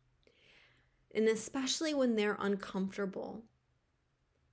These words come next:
they can be more challenging to navigate, to allow ourselves to feel them, to witness them, and to witness them without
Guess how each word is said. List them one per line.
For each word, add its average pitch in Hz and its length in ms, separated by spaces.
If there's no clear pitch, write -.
they 214 200
can 254 500
be 285 160
more 294 240
challenging 196 760
to 214 120
navigate, 208 800
to 226 300
allow 208 540
ourselves 208 640
to - 120
feel 226 480
them, 131 380
to 233 180
witness 202 600
them, - 420
and 247 180
to 254 120
witness 262 540
them 254 260
without 208 800